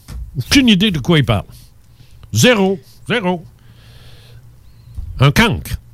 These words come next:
Pierre Champion, qui animait le samedi matin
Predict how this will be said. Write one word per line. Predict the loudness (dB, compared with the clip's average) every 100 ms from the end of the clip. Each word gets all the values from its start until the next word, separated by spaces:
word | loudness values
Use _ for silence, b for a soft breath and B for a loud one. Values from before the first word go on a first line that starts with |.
| b b b b b b b b b b b b b b b -2
Pierre | 2 2
Champion, | 4 4 4 4 4 0 -6 -16 -20 -20 -20 -20 -20 -4
qui | 2
animait | 4 6 4 2 0
le | -4 0 2
samedi | 2 2 4
matin | 4 2 2 0